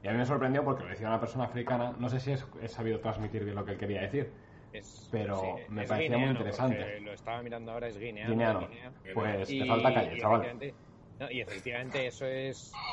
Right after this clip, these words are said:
Speaker 2: es que <laughs> eso, eso nadie lo pensaría. Nadie lo pensaría si habláramos de otras cosas. O sea, nadie
Speaker 1: Claro.
Speaker 2: piensa que no es bueno enseñarles
Speaker 1: Medicina.
Speaker 2: la ciencia occidental, la medicina occidental,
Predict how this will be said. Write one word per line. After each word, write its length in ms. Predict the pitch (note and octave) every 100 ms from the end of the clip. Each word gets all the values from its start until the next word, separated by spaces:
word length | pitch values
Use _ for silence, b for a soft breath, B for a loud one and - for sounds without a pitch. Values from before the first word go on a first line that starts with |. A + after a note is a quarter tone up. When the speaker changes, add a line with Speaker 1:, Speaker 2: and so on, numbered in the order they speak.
| C6
Speaker 2:
es 80 | B4+
que 60 | F#4
<laughs> 560 | - - D#4+ - D#4
eso, 300 | C#3+ D#3+ D#3 C3+
eso 260 | C#3+ C#3+ D3+
nadie 320 | C#3+ D3+ D#3
lo 100 | D3
pensaría. 540 | C#3+ A#2+ A#2 A#2+ B2 - B B B
Nadie 260 | B2+ D3 D#3+
lo 100 | D#3
pensaría 720 | D3+ D3+ D3 C#3 C#3+ D#3+ E3+ -
si 160 | -
habláramos 420 | A2 A2+ C3 D3+ C#3
de 60 |
otras 240 | B2 G#2 -
cosas. 260 | G3+ F3
O 40 | A#2
sea, 280 | A#2 A2+
nadie 240 | A2 A2+ C3
Speaker 1:
Claro. 100 | C3+
Speaker 2:
piensa 360 | D3 D3 C#3+ C#3+
que 100 | A#2+
no 120 | A#2
es 80 | A#2+
bueno 200 | A#2+ C3
enseñarles 640 | B2 B2 B2 A#2 B2 A#2+ -
Speaker 1:
Medicina. 440 | - A2 G2+ D3+ C#3+
Speaker 2:
la 80 | -
ciencia 440 | C#3+ C3+ - B2+
occidental, 440 | A#2+ B2+ A#2+ D3+
la 80 | D#3
medicina 320 | C3 G2 A#2+ A#2+
occidental, 480 | B2 A#2+ B2 D#3+